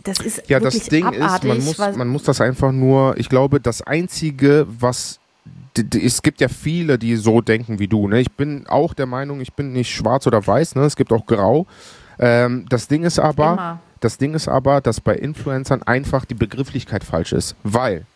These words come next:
Speaker 2: ganz einfach, es ist einfach die neue Platzierung der Werbung. Die Leute bezahlen oder die Unternehmen bezahlen Influencer,
Speaker 1: Mhm.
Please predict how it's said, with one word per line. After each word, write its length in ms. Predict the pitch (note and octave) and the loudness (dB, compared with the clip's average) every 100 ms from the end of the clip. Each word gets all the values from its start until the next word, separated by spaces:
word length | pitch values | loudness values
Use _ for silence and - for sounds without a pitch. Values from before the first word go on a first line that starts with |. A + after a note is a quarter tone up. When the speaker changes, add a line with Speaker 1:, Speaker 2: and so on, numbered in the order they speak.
| - | -10
Speaker 2:
ganz 220 | A#2+ C3 | -8 -6
einfach, 540 | G#2+ C#3+ - G#2+ C#3+ - | -8 -4 0 0 0 -4
es 160 | A2+ C3+ | -4 -4
ist 140 | - | -4
einfach 480 | B2+ B2 C3+ C#3+ - _ _ _ _ | -4 0 0 0 -4 _ _ _ _
die 80 | A#2 | -2
neue 280 | A2+ A#2 C#3 | 2 2 2
Platzierung 560 | - A#2+ - B2+ B2 A#2+ | 2 0 0 -2 -2 0
der 120 | G#2+ | 2
Werbung. 400 | A2+ B2+ G2+ F2 - - - - | 2 2 0 -6 -14 -20 -20 -2
Die 60 | A#2 | 2
Leute 240 | B2 C3 | 2 2
bezahlen 600 | B2 - - C3 E3+ E3 _ _ _ - | -2 -2 -2 -2 -2 -8 _ _ _ -2
oder 140 | A2+ | 0
die 80 | A2+ | 0
Unternehmen 320 | A2 A#2 B2+ | 0 -2 -2
bezahlen 520 | A2+ - B2+ C#3+ A2+ - _ _ | -2 0 0 0 -4 -12 _ _
Influencer, 720 | C#3 D3+ C#3 A2 G#2 A#2 | -4 0 2 2 2 2
Speaker 1:
Mhm. 60 | B2+ | 2